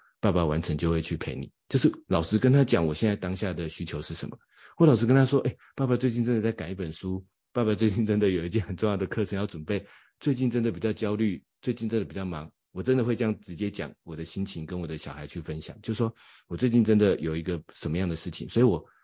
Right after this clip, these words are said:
今天呢，但也不会完全不陪你玩，我们比如说早上可以去打两个小时的篮球，然后下午可以做些什么事情，但是呢，中间我们需要爸爸这两个小时需要先专心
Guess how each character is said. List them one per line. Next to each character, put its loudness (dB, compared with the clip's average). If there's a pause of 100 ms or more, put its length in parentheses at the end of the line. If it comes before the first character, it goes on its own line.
(120)
今 6
天 2
呢， -2 (300)
但 2
也 4
不 0
会 6
完 6
全 0
不 -4
陪 -2
你 2
玩， -2
我 -8
们 -2
比 -10
如 -10
说 0
早 -4
上 -4
可 -6
以 -2
去 -6
打 -6
两 -8
个 -8
小 -10
时 -14
的 -8
篮 -8
球， -8 (240)
然 -10
后 -6
下 -2
午 -4
可 -4
以 -4
做 -6
些 -4
什 -6
么 -6
事 -6
情， -8 (100)
但 4
是 2
呢， 4 (220)
中 0
间 2
我 2
们 -4
需 -10
要 -6 (180)
爸 -2
爸 -2 (120)
这 0
两 -2
个 -8
小 -8
时 -10
需 -8
要 -2
先 -6
专 -2
心 -6